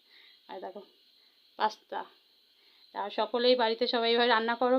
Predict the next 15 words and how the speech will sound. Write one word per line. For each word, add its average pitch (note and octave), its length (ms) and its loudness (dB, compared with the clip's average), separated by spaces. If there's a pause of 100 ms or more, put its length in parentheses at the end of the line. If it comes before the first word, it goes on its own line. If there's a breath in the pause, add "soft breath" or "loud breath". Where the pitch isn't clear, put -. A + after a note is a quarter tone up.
বাড়িতে G3 300 -2
বানাও, B3 280 2
বাড়িতে F#3+ 300 -4
বানিয়ে A3+ 280 -4
নিজেরা G#3+ 300 -6
সব G#3+ 180 -6
খাও, B3 140 4 (460 loud breath)
আনন্দ A3+ 220 0 (120)
করো। C4 180 4 (600 loud breath)
আর F#3 100 -10 (520)
সবাই G3+ 300 -4
সুরক্ষিত A3+ 560 -4 (180)
রাখো, A3+ 180 -2 (100)
সুরক্ষিত A#3+ 320 -6 (100)
থাকো। B3+ 200 -2